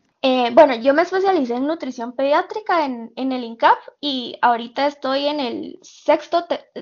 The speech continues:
te-, trimestre, <laughs> perdón, de, de la maestría en síndrome metabólico y diabetes.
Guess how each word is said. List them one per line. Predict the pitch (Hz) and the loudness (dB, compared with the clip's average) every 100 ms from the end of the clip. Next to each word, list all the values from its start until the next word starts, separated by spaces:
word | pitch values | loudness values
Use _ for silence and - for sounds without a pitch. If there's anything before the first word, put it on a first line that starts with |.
| - | -8
te-, | 247 240 226 233 | -6 -4 -6 -6
trimestre, | 233 240 294 370 349 | -6 -2 -2 -2 -2
<laughs> | |
perdón, | 226 262 302 330 | -2 0 0 0
de, | 330 254 - - | 0 -2 -4 -6
de | 254 | -4
la | 262 | -2
maestría | 254 240 220 - 262 294 | -2 -4 -8 -6 -4 -4
en | |
síndrome | 302 294 302 320 | -4 -6 -4 -4
metabólico | 330 320 226 226 254 277 320 311 - | -4 -4 -4 -2 -4 -2 0 0 -2
y | 262 | -8
diabetes. | 254 226 233 359 508 508 | -2 0 0 -2 -6 -10